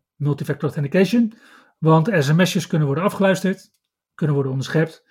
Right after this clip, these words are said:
En wat betreft phone calls en S M S beide, hebben we natuurlijk de uitdagingen rondom sim-swapping.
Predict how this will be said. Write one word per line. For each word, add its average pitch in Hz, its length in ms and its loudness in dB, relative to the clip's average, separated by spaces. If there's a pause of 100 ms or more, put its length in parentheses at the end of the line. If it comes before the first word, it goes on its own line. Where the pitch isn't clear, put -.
(380)
En 160 520 2
wat 151 160 0
betreft 143 300 0
phone 170 220 2
calls 156 240 2
en 147 220 0
S 131 80 -6
M 139 140 -2
S 131 120 -6
beide, 156 500 2 (460)
hebben 147 220 0
we 156 60 2
natuurlijk 151 340 -4
de 156 120 0
uitdagingen 139 540 2
rondom 131 380 -2
sim-swapping. 120 1000 -2